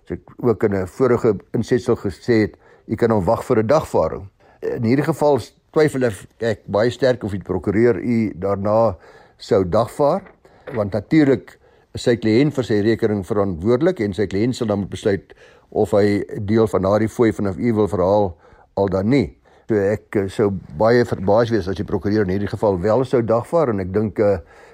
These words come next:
wat my betref het, eh, u dalk, eh, te gou betaal. Aan die ander kant, eh, ek het, eh, nie die volledige feite nie. Dan vertel ons luisteraar 'n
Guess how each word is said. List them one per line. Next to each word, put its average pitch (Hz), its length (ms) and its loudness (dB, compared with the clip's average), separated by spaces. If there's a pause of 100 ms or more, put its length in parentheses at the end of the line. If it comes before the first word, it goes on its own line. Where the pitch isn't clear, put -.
(100)
wat 90 100 -8
my 107 160 2
betref 123 580 0 (380)
het, - 300 -6
eh, 98 260 2 (540)
u 120 160 0
dalk, 110 400 2
eh, 101 260 2 (680)
te - 100 -2
gou 156 240 4
betaal. 147 420 0
Aan 107 100 0
die 85 60 -2
ander 117 180 -4
kant, 117 320 0
eh, 98 320 0
ek - 140 -8
het, 107 240 -4
eh, 104 320 -2
nie 110 280 -2 (200)
die - 100 -8
volledige 98 500 -2
feite 107 400 -2
nie. 78 140 -14 (920)
Dan 143 420 0
vertel 135 560 2 (140)
ons 113 160 -4
luisteraar 120 440 2
'n 95 160 -4